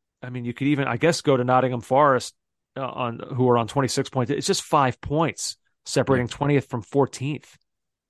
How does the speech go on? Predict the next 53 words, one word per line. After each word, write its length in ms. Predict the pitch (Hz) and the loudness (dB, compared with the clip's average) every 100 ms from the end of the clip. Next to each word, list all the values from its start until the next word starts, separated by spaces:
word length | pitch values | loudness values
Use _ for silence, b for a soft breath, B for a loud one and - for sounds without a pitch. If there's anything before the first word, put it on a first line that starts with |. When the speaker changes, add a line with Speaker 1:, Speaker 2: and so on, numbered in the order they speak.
| _ | _
Speaker 1:
um, 280 | 107 95 90 | -10 -8 -4
which 160 | 123 175 | 0 6
really 180 | 208 | 6
speaks 260 | 156 180 170 | 6 2 2
to 80 | 139 | 2
how 100 | 127 | 2
big 220 | 143 139 | 2 2
that 160 | 127 117 | 0 0
game 240 | 135 131 | -2 0
was. 300 | 120 117 104 - | 0 0 -2 -6
I 60 | |
mean, 220 | 135 131 | -4 -4
you 80 | 127 | -4
think 200 | 139 165 | -4 -2
about 220 | 127 135 | 2 2
it 60 | 127 | 2
more 160 | 127 127 | 0 -2
from 140 | 123 | -2
the 80 | 113 | -4
Everton 280 | 135 143 110 | -4 -6 -10
side, 300 | - 110 98 | -6 -4 -4
but, 140 | 117 | -2
like, 160 | 123 117 | -2 0
let's 180 | 143 | -2
not 160 | 196 139 | 0 -2
forget 260 | 135 147 - | 0 0 0
the, 100 | 123 | -4
the 140 | 117 117 | -4 -4
winning 280 | 117 165 139 | 0 0 -2
team 240 | 131 120 | -4 -4
in 80 | 117 | -2
that 180 | 113 107 _ | -2 -4 _
desperately 420 | 131 117 123 113 | -2 -2 -4 -6
needed 280 | 120 123 120 | -2 0 2
that 180 | 120 113 | 0 0
too. 260 | 160 127 - b b - | -2 -2 -6 b b -2
They 100 | 131 | 2
were 120 | 135 | 2
in 60 | 117 | 2
danger 280 | 123 113 | 0 0
of 80 | 113 | -2
being 160 | 113 107 | -4 -6
sucked 320 | - 120 - | -2 -2 -2
into 160 | 117 110 | -6 -6
this 160 | 110 | -6
fight 220 | - 117 | -2 0
as 120 | 107 101 | 0 0
well. 160 | 139 | -2
They're 100 | 120 | -2
kind 240 | - 165 151 | 0 2 4
of 80 | 123 | 4
in 100 | 202 | 2
it 160 | - | -2